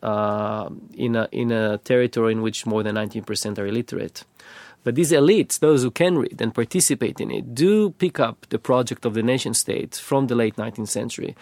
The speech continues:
So when the Ottoman Empire collapses, they're actually ready to take, to take off in, in, in, in, in a certain sense, except the French and the British are there.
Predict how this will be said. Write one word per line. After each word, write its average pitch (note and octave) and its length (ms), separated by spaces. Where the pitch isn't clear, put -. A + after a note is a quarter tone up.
So - 180
when G#3+ 220
the B3+ 80
Ottoman C#3+ 560
Empire A2 460
collapses, A#2 640
they're F#3 120
actually G3+ 420
ready D3 380
to C#3+ 140
take, A2+ 400
to - 100
take A#2 280
off - 400
in, - 180
in, B2 200
in, - 320
in, A#2+ 360
in A#2 200
a A2 60
certain C3 320
sense, E3 360
except F#3+ 400
the D3 80
French D#3+ 360
and C3 100
the A2 40
British G#2 320
are G2+ 80
there. F#2+ 300